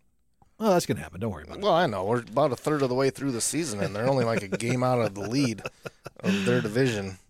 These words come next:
Speaker 1: Okay, let me wrap this up with something embarrassing, 'cause there's nothing you like more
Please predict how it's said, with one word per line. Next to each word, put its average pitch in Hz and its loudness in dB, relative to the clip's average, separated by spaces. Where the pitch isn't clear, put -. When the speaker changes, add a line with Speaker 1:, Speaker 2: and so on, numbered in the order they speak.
Speaker 1:
Okay, 156 0
let 165 -2
me 196 6
wrap 175 4
this 165 4
up 147 4
with 131 2
something 123 2
embarrassing, 95 -6
'cause 104 -6
there's 123 -2
nothing 147 2
you 139 0
like 127 2
more 110 2